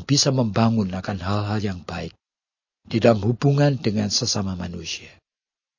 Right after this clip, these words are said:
Dan secara khusus kali ini kita akan fokuskan social skill dalam hubungan dengan kedua orang tuanya.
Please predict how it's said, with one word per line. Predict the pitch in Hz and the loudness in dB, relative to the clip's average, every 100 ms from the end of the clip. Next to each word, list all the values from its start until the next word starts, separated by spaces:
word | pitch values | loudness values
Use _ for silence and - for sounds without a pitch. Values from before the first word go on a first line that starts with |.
| _ _ _ _ _ _ _ | _ _ _ _ _ _ _
Dan | 98 92 | -6 -2
secara | 113 - 110 110 | -2 0 0 0
khusus | 127 113 - 147 - - | 0 0 2 2 0 -6
kali | - 104 113 113 | -4 -2 0 0
ini | 110 | 0
kita | 98 98 95 | -4 -4 -6
akan | - 92 | -8 -6
fokuskan | - 110 - 151 - 98 95 113 - _ _ _ _ _ _ - | -4 -2 0 0 0 -4 -6 -8 -16 _ _ _ _ _ _ -10
social | - 165 175 - 127 | 2 4 6 4 2
skill | - - 123 98 95 - _ | 0 -4 -2 -2 -4 -12 _
dalam | 104 98 | -2 0
hubungan | 104 101 107 113 113 | 0 -2 0 2 2
dengan | 98 - 90 | 0 -4 -4
kedua | - - 101 95 | -4 -4 -2 -4
orang | - - 92 | -4 -6 -8
tuanya. | 85 98 87 80 73 | -8 -8 -6 -8 -12